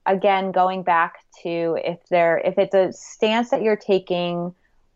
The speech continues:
because there's research to back it up, acog or the American Academy of Pediatrics, all those things, I, throw it out there. Tell them that.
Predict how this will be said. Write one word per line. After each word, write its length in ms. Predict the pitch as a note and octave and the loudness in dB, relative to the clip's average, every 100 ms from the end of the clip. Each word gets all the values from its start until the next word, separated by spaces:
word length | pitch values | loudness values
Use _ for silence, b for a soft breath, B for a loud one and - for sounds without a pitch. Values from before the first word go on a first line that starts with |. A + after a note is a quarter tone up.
| - | -6
because 600 | F#3+ - G3 E3+ E3+ E3+ | -6 -2 2 4 2 0
there's 280 | E3 D#3 - | -2 -2 -2
research 340 | F3+ F#3+ F3+ | -2 -2 -6
to 40 | F3+ | -2
back 240 | E3+ F3 | -2 0
it 60 | E3+ | 0
up, 140 | D#3+ - | -2 -2
acog 720 | E3 E3 F3+ E3 E3 E3 D#3+ | -4 -2 0 2 2 0 -2
or 320 | C#3+ - - _ _ _ | -2 -4 -6 _ _ _
the 80 | F3 | -6
American 380 | E3 D#3+ E3+ F3 | -2 -2 -2 -8
Academy 320 | - D#3+ D#3+ | -4 -4 -4
of 80 | D#3 | -6
Pediatrics, 400 | - E3 E3 F3 - | -2 0 0 -6 -2
all 220 | F3 F3 | 2 2
those 220 | F3 F3+ | 2 0
things, 240 | F3 D#3+ D#3+ - | -2 -12 -10 -4
I, 120 | B3+ | -4
throw 280 | - - E4+ | -4 0 2
it 160 | B4+ | 4
out 240 | E4+ A4+ - | 2 0 -2
there. 380 | D#3+ C#3 - - | -2 -2 -4 -8
Tell 200 | - E4+ C#5 | -2 -2 -2
them 80 | A4+ | -2
that. 240 | F#3+ C3 | -4 -4